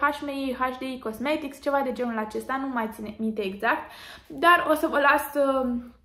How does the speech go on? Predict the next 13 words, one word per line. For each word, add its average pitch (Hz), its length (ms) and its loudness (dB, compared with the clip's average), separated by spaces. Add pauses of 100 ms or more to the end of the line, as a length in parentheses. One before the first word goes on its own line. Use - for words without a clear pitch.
(800)
sper 226 220 -2
doar 220 180 2
să 226 80 -4
nu 208 100 -4
uit, 214 160 -4
o 339 60 2
să 339 120 0
vă 320 80 6
las 277 200 6
link 269 300 -6
în 262 140 0
descriere 330 600 0
către 294 460 4